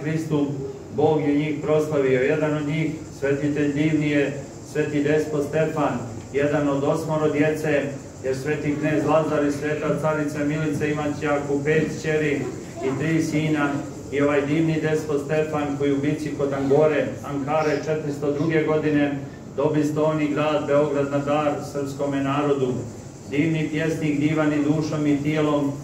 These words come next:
ovaj divni svetitelj podiže manastir Manasiju Resavu, gdje njegove mošti počivaju i gdje se mnoga čuda dešavaju kroz vijekove. I divni manastir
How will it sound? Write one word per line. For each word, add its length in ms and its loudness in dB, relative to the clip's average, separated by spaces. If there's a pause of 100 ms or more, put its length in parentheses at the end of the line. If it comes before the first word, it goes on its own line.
(240)
ovaj 460 2
divni 300 0
svetitelj 640 -2
podiže 500 0 (460)
manastir 540 -2
Manasiju 640 2 (200)
Resavu, 460 0
gdje 160 -2
njegove 460 2
mošti 420 0 (340)
počivaju 640 2
i 80 4
gdje 180 0
se 200 -4
mnoga 260 2 (160)
čuda 420 -2 (280)
dešavaju 580 0 (220)
kroz 200 -2
vijekove. 640 2 (460)
I 120 -4
divni 280 0
manastir 500 -2